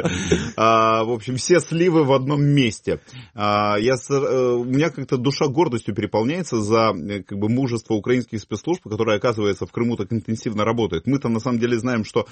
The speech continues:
проблема в том, что они вообще не работают по крымскому направлению, а тут оказывается, что ты посмотри, диверсантов просто пачками забрасывают. Тридцать шестой год. Вы агент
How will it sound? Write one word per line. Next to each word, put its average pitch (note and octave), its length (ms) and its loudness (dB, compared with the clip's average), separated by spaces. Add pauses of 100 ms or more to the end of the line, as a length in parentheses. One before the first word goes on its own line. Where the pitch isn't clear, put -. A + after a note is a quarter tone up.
(140)
проблема B2 420 0
в - 40 -12
том, C3+ 120 0
что A#2+ 140 -2
они A#2 120 0
вообще B2 300 2
не B3+ 100 2
работают A2+ 500 0
по G#2+ 220 2 (220)
крымскому A2 400 -2
направлению, G2+ 720 0
а G2+ 60 -2
тут D#3 160 0
оказывается, A#2+ 600 0
что - 160 -10
ты F#2+ 120 -14
посмотри, A2 420 -4
диверсантов A#2 540 -2
просто A2+ 240 -6
пачками G#2 400 -2
забрасывают. F2+ 500 -4
Тридцать F3 400 0
шестой F3+ 440 2
год. D3+ 280 2 (300)
Вы F3 160 8
агент D#3+ 440 2